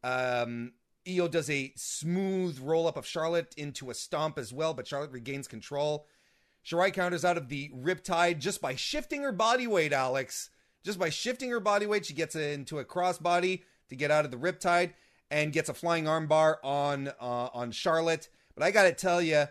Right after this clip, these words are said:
there's a whole part of this, uh, of this, uh, entire fight, Alex, where I was like, "Man,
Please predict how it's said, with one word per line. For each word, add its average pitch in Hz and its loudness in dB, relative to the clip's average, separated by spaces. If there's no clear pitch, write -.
there's 127 -8
a 123 -4
whole 180 4
part 170 4
of 156 -4
this, 156 -2
uh, 143 -2
of 139 -4
this, - -6
uh, 135 0
entire 139 -4
fight, 143 0
Alex, 131 -2
where 135 -2
I 127 0
was 123 -4
like, 127 -4
"Man, 139 -2